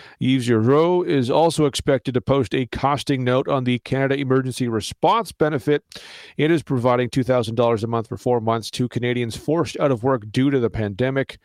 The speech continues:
The government has estimated the cost of that program to be at thirty-five billion, but has expanded the eligibility criteria several times to add those initially left out, including workers earning up to a thousand dollars per month.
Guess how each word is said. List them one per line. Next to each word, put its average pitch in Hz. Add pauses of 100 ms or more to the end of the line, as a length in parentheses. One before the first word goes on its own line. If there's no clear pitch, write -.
(560)
The 110
government 127
has 117
estimated 113
the 104
cost 131
of 117
that 135
program 117
to 101
be 104
at 92
thirty-five 135
billion, 123 (800)
but 113
has 107
expanded 131
the 127
eligibility 123
criteria 120
several 123
times 123
to 131
add 135
those 131
initially 131
left 113
out, 101 (600)
including 117
workers 120
earning 123
up 113
to 113
a 101
thousand 113
dollars 104
per 87
month. 98